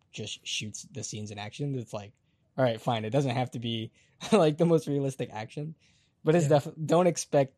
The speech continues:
Speaker 1: there to be, like, blood or, like, convincing cuts or stabs. <laughs> Like,
Speaker 2: Right.
Speaker 1: they're, they're blatantly, like, missed <laughs> or just, like, shoved through the armpits. <laughs>
Speaker 2: Which, it's definitely different from his other works. I think his later works are more graphic, and it's a little bit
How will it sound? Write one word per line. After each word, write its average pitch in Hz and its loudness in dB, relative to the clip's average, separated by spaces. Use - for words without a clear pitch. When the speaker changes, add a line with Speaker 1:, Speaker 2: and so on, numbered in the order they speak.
Speaker 1:
there 120 -2
to 120 -4
be, 107 -8
like, 101 -10
blood 156 6
or, 113 -4
like, 110 -8
convincing 151 2
cuts - -6
or 120 -8
stabs. 123 -6
<laughs> 226 -12
Like, - -8
Speaker 2:
Right. 160 2
Speaker 1:
they're, 170 0
they're 180 4
blatantly, 123 -2
like, 107 -10
missed 110 -8
<laughs> - -12
or 190 0
just, - -14
like, 143 -4
shoved - 2
through 139 -2
the 131 0
armpits. 117 -10
<laughs> - -12
Speaker 2:
Which, 254 0
it's 233 -2
definitely 262 -2
different 214 -2
from 170 -4
his 156 -2
other 156 -2
works. 131 -10
I 196 -2
think 240 -2
his 170 -2
later 185 0
works 156 -4
are 156 -4
more 147 -4
graphic, 135 -10
and 143 -10
it's 135 -12
a 147 -10
little 143 -6
bit - -8